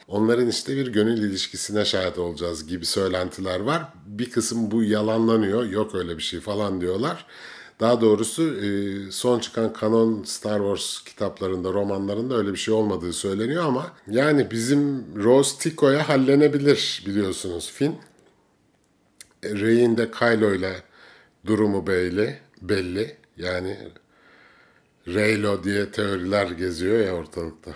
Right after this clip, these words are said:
Anlatmıştım sizlere eski Star Wars videolarında. Ve Electronic Arts'ta Star Wars Jedi Fallen oyunuyla ilgili,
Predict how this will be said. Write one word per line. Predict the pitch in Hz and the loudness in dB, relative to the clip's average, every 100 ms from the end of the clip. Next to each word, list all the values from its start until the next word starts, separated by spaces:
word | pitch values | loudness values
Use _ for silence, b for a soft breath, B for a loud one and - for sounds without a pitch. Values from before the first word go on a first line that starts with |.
| 82 | -14
Anlatmıştım | 85 85 85 - - - | -10 -8 -10 -8 -10 -8
sizlere | 78 87 78 85 | -10 -10 -6 -4
eski | 82 80 - | -4 -8 -10
Star | - 90 | -6 -4
Wars | 82 82 - | -4 -6 -8
videolarında. | 78 80 78 78 76 76 71 _ _ B B B B B | -8 -8 -8 -10 -10 -12 -16 _ _ B B B B B
Ve | 151 | 6
Electronic | 180 156 139 139 - 151 151 147 | 6 6 4 2 2 0 0 0
Arts'ta | 107 - 151 | -2 -2 -2
Star | 151 - 123 117 | -2 2 2 4
Wars | 110 127 - | 2 0 0
Jedi | - 117 113 104 | 4 4 4 0
Fallen | 98 123 123 107 | 2 4 6 4
oyunuyla | 98 92 92 92 92 | 2 0 0 -2 -2
ilgili, | 98 104 104 107 110 151 | -2 -2 0 2 4 2